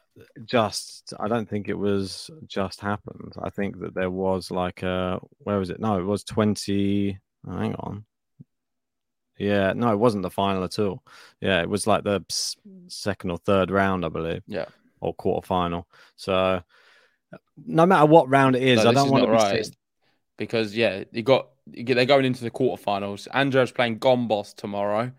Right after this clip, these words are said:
Speaker 2: Um, you've
Speaker 1: Okay.
Speaker 2: got Hugo Gaston, Jack Sock as well, also in this event.
Speaker 1: Ooh.
Speaker 2: So,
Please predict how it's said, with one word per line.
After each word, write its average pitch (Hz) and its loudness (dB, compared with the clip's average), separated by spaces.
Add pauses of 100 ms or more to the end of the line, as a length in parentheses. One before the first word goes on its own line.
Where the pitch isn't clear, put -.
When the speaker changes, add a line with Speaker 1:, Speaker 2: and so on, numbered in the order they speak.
(680)
Speaker 2:
Um, 98 -4
you've 98 -2
Speaker 1:
Okay. 95 0
Speaker 2:
got - 2
Hugo 160 6
Gaston, 139 -4
Jack - -2
Sock 139 0
as 113 -10
well, 135 0
also 104 -6
in 98 -10
this 98 -14
event. 92 -6 (760)
Speaker 1:
Ooh. 196 0
Speaker 2:
So, 104 -2